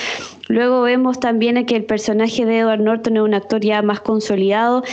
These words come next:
y, como dices tú, que se muestra todo en el escenario. Y también está... Eh, Emma,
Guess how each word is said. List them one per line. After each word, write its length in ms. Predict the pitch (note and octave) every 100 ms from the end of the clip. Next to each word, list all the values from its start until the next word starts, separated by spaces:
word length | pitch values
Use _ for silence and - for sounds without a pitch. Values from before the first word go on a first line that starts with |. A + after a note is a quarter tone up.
| - -
y, 80 | G3+
como 260 | G#3+ G3+
dices 340 | G#3+ A3+ A#3 A3+
tú, 180 | B3+ A#3
que 100 | G#3
se 160 | G3+
muestra 520 | G3+ G#3 A#3+ A#3+ A#3 A3
todo 180 | A#3+
en 80 | A#3+
el 140 | A3+ A3
escenario. 640 | A3 A#3 B3 A3 A#3+ C4+ - - - - - -
Y 100 | -
también 360 | A#3 B3 B3 C4
está... 600 | C4 C4 B3+ B3+ B3 B3+ - - - -
Eh, 420 | A3 A3 G#3+ A3
Emma, 300 | A#3 A#3+